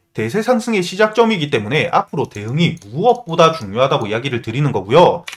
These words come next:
제가 매일같이 유튜브 라이브 방송 키고 여러분들과 이야기해 드리고 있습니다. 여덟 시 반부터 어제장 종료 이후부터 오늘까지 어떤 재료들이 나왔는지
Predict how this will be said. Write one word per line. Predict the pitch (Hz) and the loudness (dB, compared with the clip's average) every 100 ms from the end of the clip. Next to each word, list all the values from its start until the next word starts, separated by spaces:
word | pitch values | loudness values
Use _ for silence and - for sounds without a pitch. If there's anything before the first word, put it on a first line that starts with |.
| _ _ - | _ _ -4
제가 | 135 | 0
매일같이 | 151 120 175 220 - 117 - | 2 4 4 2 -2 -10 -8
유튜브 | 117 147 226 | -8 -4 2
라이브 | 143 123 | 2 2
방송 | 120 107 101 156 | -2 -8 -8 -8
키고 | 190 147 | -4 -4
여러분들과 | 101 104 135 131 104 | -2 -4 -4 -4 -4
이야기해 | 98 104 143 131 | -6 -4 -2 -2
드리고 | 120 127 | -2 -6
있습니다. | 107 104 107 90 82 _ _ _ | -6 -6 -6 -6 -8 _ _ _
여덟 | 120 208 214 | 0 2 2
시 | |
반부터 | - 107 147 190 | -2 -6 -4 2
어제장 | 160 - 175 214 175 180 | 2 4 0 0 0 0
종료 | 170 104 123 175 | 0 -2 0 0
이후부터 | 113 101 151 180 143 | 0 -8 -8 -6 -2
오늘까지 | 165 147 107 104 | 2 2 2 -2
어떤 | 90 - 147 143 | -4 -2 0 0
재료들이 | 143 98 143 185 185 | -2 -4 -2 0 0
나왔는지 | 135 92 117 143 107 170 135 | 0 2 2 0 2 4 4